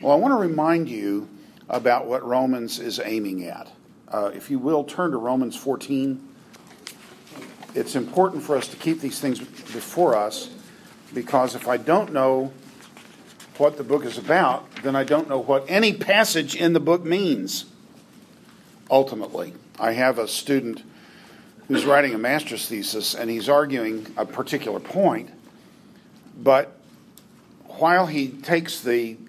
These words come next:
s-, uh, small portions of the, of the book and tries to make his case on those small portions, his argument is of no value so far. I've just gotten his third installment of chapter two.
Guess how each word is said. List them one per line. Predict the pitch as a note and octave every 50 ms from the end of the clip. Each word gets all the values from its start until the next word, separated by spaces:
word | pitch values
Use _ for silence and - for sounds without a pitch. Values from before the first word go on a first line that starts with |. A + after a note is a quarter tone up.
| - - - -
s-, | - - - - - -
uh, | - G#2 G2+
small | - - - C#3+ D3 D3 D3 C#3+ C#3+ - - - -
portions | - - - E3 G3 A3+ A3+ - C3+ B2 A#2 G2+ A2+
of | A#2 F#2+ F#2
the, | A2 F2+ - - -
of | A#2 A2 F#2
the | F#2 G#2
book | F2+ G#2+ G#2+ G2+ G#2 A#2 - - - - - - - - - - - - - - - - - - - -
and | B2 A#2+ A#2+
tries | - D3 C#3+ C#3 C3+
to | - C3+
make | B2 B2 A#2+
his | A#2 G#2 -
case | - - C3 B2+ B2 C3+
on | C3+ B2
those | A#2 A2 G#2 -
small | - A#2 A#2+ A#2+
portions, | A#2 - - G3 A#3 A#3 - - G2 F#2 F2+ G#2+ G#2+ - - - - - - - - - - - - - - - - _ _ -
his | - D#3 D3 D#3+
argument | E3+ G#3+ A#3 A3 A3+ F3+ D3 C#3 - - - - - - -
is | C#3 C#3 C3+ C3 C3 C3 A#2+ - - - -
of | - C3 B2+ B2 A#2+
no | C3 C3+ C3+ B2+
value | A2+ C3 D#3 F#3+ A#3+ C4+ A3+ F#3 D3 B2+
so | - - - - F#3 D#3+
far. | - - - F#3+ G3+ F#3 C3 G#2 F#2+ G2 - - - - - - - - -
I've | - - B2+ A#2
just | A#2 C#3+ D3+ D3+ C#3+ -
gotten | - D3+ D3 - - A#2+
his | A#2+ A#2 G#2 -
third | - - - F3 F3 F3+ F3 E3+ E3+ F3
installment | - - C#3+ C3+ C3 C3 - - D3+ D3 D3 D3 C#3+ C3+ A2+
of | A#2+ A#2 -
chapter | - - D#3 C#3 B2 - - G#2
two. | - - - - C#3 G#2